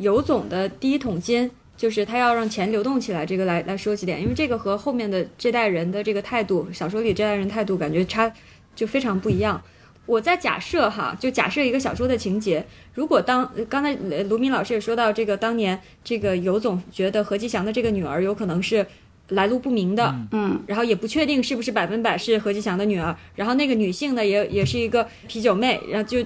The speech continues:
Speaker 1: 大家搞不清楚她的状态，说不清楚他俩之间的关系，所以这个里边又有一个钱的道德性，又有一个家庭的道德性。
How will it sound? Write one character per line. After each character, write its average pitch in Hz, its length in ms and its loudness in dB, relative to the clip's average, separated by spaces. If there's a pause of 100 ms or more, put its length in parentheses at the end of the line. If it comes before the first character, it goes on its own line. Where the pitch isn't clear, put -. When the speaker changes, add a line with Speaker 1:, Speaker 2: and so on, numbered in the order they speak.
(120)
Speaker 1:
大 269 100 0
家 269 120 2
搞 175 180 0
不 - 60 -8
清 196 180 -2
楚 247 100 -2
她 220 80 -2
的 - 80 4
状 214 240 6
态， 196 240 -4 (300)
说 - 220 0
不 269 40 2
清 262 160 2
楚 254 80 2
他 240 140 -2
俩 220 100 4
之 196 60 4
间 226 140 4
的 220 100 0
关 220 240 0
系， 214 240 -2 (320)
所 320 180 0
以 320 120 2
这 370 160 0
个 311 100 0
里 226 140 0
边 247 240 0
又 359 180 2
有 220 100 4
一 185 120 0
个 - 80 -2
钱 202 260 -4
的 285 80 0
道 294 180 2
德 202 160 0
性， 226 220 -4
又 302 120 2
有 254 40 4
一 190 140 0
个 233 100 0
家 269 180 2
庭 262 160 -2
的 180 80 0
道 170 200 0
德 127 120 0
性。 - 380 -4